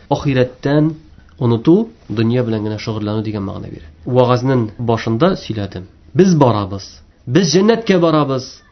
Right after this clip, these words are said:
яки җәһәннәмгә барабыз. Һәм Пәйгамбәрбез әйтте: «Беребез дә генә әйтми, мин менә җәннәт юлы белән барам, мин инде җәннәттә», дип беребез дә генә әйтә алмый, шулай бит?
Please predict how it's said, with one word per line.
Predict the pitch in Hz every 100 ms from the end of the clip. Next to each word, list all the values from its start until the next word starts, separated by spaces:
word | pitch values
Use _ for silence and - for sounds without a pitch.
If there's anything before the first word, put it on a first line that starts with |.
| -
яки | 120 139
җәһәннәмгә | 160 202 226 233 233
барабыз. | 208 160 117 107 - - -
Һәм | 156 180
Пәйгамбәрбез | 208 220 240 247 214
әйтте: | 254 247 254 175 113 - _ _ -
«Беребез | 127 185 226 185
дә | 208
генә | 208 226
әйтми, | 226 196
мин | 190
менә | 185 180 170
җәннәт | 175 185 185
юлы | 175 170
белән | 165
барам, | 165 190 165
мин | 156
инде | 160 139
җәннәттә», | 151 156 151 175
дип | 175 -
беребез | 123 117 113 117
дә | 117 117
генә | 113
әйтә | 113 107
алмый, | 104 107
шулай | 110 143
бит? | 135